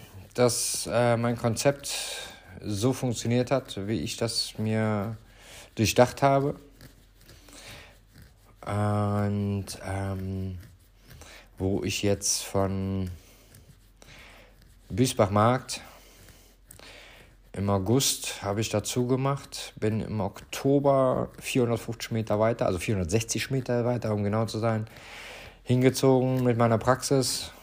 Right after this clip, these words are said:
und muss sagen, das war eine sehr gute Entscheidung, weil es halt von zweiter Obergeschoss halt ins Erdgeschoss gegangen ist. Ist natürlich klar, logisch, für Patienten natürlich mega.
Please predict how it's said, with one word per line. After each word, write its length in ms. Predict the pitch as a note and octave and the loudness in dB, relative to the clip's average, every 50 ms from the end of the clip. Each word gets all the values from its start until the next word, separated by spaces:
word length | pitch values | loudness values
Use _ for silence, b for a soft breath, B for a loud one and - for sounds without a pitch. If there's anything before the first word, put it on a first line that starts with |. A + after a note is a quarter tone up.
| B B B B B B B B B B B B - | B B B B B B B B B B B B -12
und 100 | - G#2 | -8 -4
muss 200 | G#2+ A2 A2 G#2 | -2 -2 -2 2
sagen, 500 | - A#2 A2 A2+ A2+ A2+ A#2+ A#2 A2+ A2 G#2+ B B B B B B - - - B B B B B B B B B B B B B B B B B B B B B B B B _ _ - | 4 6 8 8 8 6 4 2 0 -2 -4 B B B B B B -20 -20 -20 B B B B B B B B B B B B B B B B B B B B B B B B _ _ -4
das 640 | - G#2+ G#2 G2+ - - - - - - - - - - | 0 2 2 2 2 -2 -2 -4 -4 -4 -6 -8 -10 -10
war 380 | - - F#2+ G#2+ G#2 G#2 - - | -10 -4 -2 0 2 2 2 2
eine 260 | G2+ G#2 G2+ G2+ F#2+ | 0 0 0 0 2
sehr 160 | F2+ G2+ F#2+ | 4 4 4
gute 240 | F#2 B2 B2+ - C#3 | 4 2 2 4 2
Entscheidung, 400 | B2+ C3 - C3 C3 B2+ B2 A2+ | 2 4 4 6 6 6 6 6
weil 100 | A#2+ G2+ | 4 4
es 120 | G#2 - | 4 2
halt 100 | A2 G2+ | 0 0
von 320 | - - G2 F#2+ F#2+ F#2 - | 0 -2 -2 -2 -2 -4 -4
zweiter 720 | - - - F#2+ G#2 G#2+ - A2+ A2 A2 G#2+ G#2 G2+ - - - - - - _ _ _ _ _ - | -6 -2 0 0 0 2 4 6 6 6 6 6 4 2 -2 -8 -20 -20 -20 _ _ _ _ _ -6
Obergeschoss 720 | - G#2+ G#2 A2+ A2+ A2 G#2+ G#2+ - G#2 G#2 G2+ F#2+ - - | -4 0 2 4 4 4 2 0 2 2 2 2 0 0 2
halt 240 | G2 F#2+ G2 F2+ - | 2 2 2 0 -2
ins 160 | F2+ F2 - | -6 -6 -4
Erdgeschoss 500 | - - A2 - F#2+ F2+ - E2+ - - | -4 -4 -4 -4 -4 -4 -4 -4 -4 -4
gegangen 240 | F2 E2+ E2 F2+ F#2 | -4 -4 -4 -4 -4
ist. 140 | F#2+ - | -4 -4
Ist 160 | - F#2 - - | -4 -4 -4 -4
natürlich 300 | F2 E2+ - E2+ E2 - | -4 -4 -4 -6 -6 -2
klar, 200 | - F#2 F#2 F2+ | 0 0 2 2
logisch, 280 | F2+ F2+ F#2+ F#2 - | 2 0 0 -2 -2
für 120 | - F2+ E2+ | -4 -4 -4
Patienten 520 | F2+ F2+ - - F#2+ F#2 F#2+ F2+ - F#2 | -4 -4 -4 -4 -4 -4 -4 -4 -4 -4
natürlich 380 | F2 E2+ E2+ - F2 E2+ - - | -4 -4 -4 -4 -6 -6 -6 -4
mega. 480 | F2 F2 F2+ F#2 F#2 G2 G2+ A2 A#2 | -4 -2 0 0 0 0 -2 -2 -4